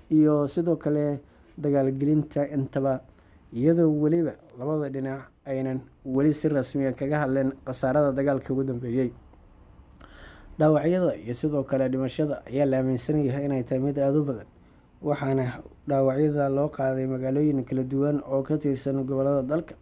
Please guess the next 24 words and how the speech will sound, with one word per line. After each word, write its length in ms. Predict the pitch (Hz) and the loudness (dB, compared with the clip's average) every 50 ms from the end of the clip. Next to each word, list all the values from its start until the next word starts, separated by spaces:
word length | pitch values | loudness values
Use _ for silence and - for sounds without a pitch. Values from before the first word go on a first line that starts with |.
| - - - - - - - - - - - - - - - | -20 -20 -20 -20 -20 -20 -20 -20 -20 -20 -20 -20 -20 -20 -14
Magaalada 380 | - 107 117 127 147 147 139 131 | -8 -2 0 0 2 2 2 2
Muqdisho 400 | 131 131 131 131 120 - 156 143 | 0 0 -2 -4 -2 0 2 2
ayaa 240 | 135 131 131 131 - | 4 2 2 0 0
ka 80 | - | 0
mid 160 | 151 151 143 135 | 2 2 2 2
ah 60 | 135 131 | 2 2
meelaha 500 | 135 135 135 147 151 147 135 127 123 - - - - - - - - - | 2 2 2 2 2 0 -2 -4 -6 -8 -14 -20 -20 -20 -20 -20 -16 -8
ay 320 | - 131 135 131 131 135 135 | -4 -2 0 0 0 -2 -4
sida 280 | - - 160 147 143 139 | -4 -4 -2 2 2 2
weyn 240 | 135 147 147 143 135 | 4 4 2 2 2
dhaawacyada 540 | 127 135 127 127 123 139 147 147 139 139 131 | 2 2 0 0 0 0 0 0 2 0 0
culus 320 | 123 131 139 139 131 123 160 | 0 0 0 0 0 -2 -4
u 80 | 151 | -6
soo 240 | 139 135 143 131 131 | -4 -2 -2 -2 0
gaarayeen 640 | 131 143 147 147 143 139 135 135 135 135 131 127 143 - | 2 2 2 4 4 2 2 2 2 0 0 -2 -4 -6
si 480 | - - - - 151 147 147 147 143 - - - - - - - - - | -10 -16 -8 -4 -2 0 0 -2 -4 -6 -14 -20 -20 -20 -20 -20 -8 -2
wax 240 | 160 151 131 117 139 | 0 0 0 2 2
looga 280 | 135 135 135 139 151 143 | 2 2 2 2 0 0
qabto 240 | 143 131 - - 143 | -2 -2 -2 -2 0
halkaasi, 680 | 135 143 139 139 - 135 131 123 - - 139 135 131 135 - - - - - | 0 0 0 0 0 -2 -2 -2 -2 -2 -2 -2 -2 -4 -10 -18 -20 -14 -10
isla 240 | - 147 - - 135 | -10 -8 -2 0 2
markaana 380 | 131 143 147 139 - 139 131 131 | 2 2 2 2 0 0 2 2
loogu 240 | 131 131 131 131 139 | 2 0 0 0 0
dabiibo. 480 | 127 135 131 131 131 135 135 131 - | 0 0 2 2 2 2 2 0 -2